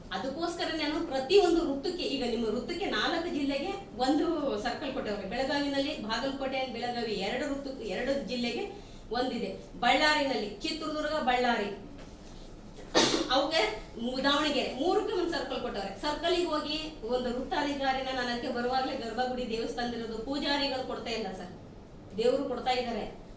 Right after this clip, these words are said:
ಪೂಜಾರಿಗಳು ದೇವ್ರ ಗಮನಕ್ಕೆ ಯಾರು ತರ್ತಾ ಇಲ್ಲ, ಭಕ್ತಾದಿಗಳು ದೂರ ನಿಂತ್ಕೊಂಡು ನಡಿಗೆ ದೇವ್ರು ನೋಡ್ಬೇಡ, ಹೋಗು, ಹೋಗು, ಹೋಗು ಅಂತ ಪೂಜಾರಿ ತಳ್ತಾವ್ರೆ ಸರ್. ಈ ಪೂಜಾರಿ ಯಾರು ಅಂತ ಅಂದ್ರೆ ಆರ್ ಎಫ್ and ಡಿ ಸಿ ಎಫ್. ನಿಮ್ಮವರೆಗೂ ಬಿಡ್ತಾನೆ ಇಲ್ಲ,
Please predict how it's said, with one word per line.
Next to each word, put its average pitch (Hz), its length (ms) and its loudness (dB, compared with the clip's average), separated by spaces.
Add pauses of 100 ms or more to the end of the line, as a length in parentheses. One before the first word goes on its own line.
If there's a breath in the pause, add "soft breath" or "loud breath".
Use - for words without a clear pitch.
ಪೂಜಾರಿಗಳು 269 760 0
ದೇವ್ರ 254 240 2
ಗಮನಕ್ಕೆ 247 420 0
ಯಾರು 226 260 0
ತರ್ತಾ 269 240 -2
ಇಲ್ಲ, 240 280 0
ಭಕ್ತಾದಿಗಳು 233 680 -2
ದೂರ 285 80 -2
ನಿಂತ್ಕೊಂಡು 285 440 2
ನಡಿಗೆ 269 340 0
ದೇವ್ರು 269 220 4
ನೋಡ್ಬೇಡ, 277 260 0
ಹೋಗು, 277 180 2
ಹೋಗು, 285 320 0
ಹೋಗು 277 260 2
ಅಂತ 269 180 0
ಪೂಜಾರಿ 294 460 0
ತಳ್ತಾವ್ರೆ 269 500 0
ಸರ್. - 500 -8
ಈ 339 240 6
ಪೂಜಾರಿ 320 440 2
ಯಾರು 285 180 4
ಅಂತ 269 220 0
ಅಂದ್ರೆ 240 580 -2
ಆರ್ 254 160 2
ಎಫ್ 302 180 0
and 349 220 2
ಡಿ - 200 -2
ಸಿ 285 60 -4
ಎಫ್. - 880 -10
ನಿಮ್ಮವರೆಗೂ 370 440 4
ಬಿಡ್ತಾನೆ 311 400 4
ಇಲ್ಲ, 285 220 2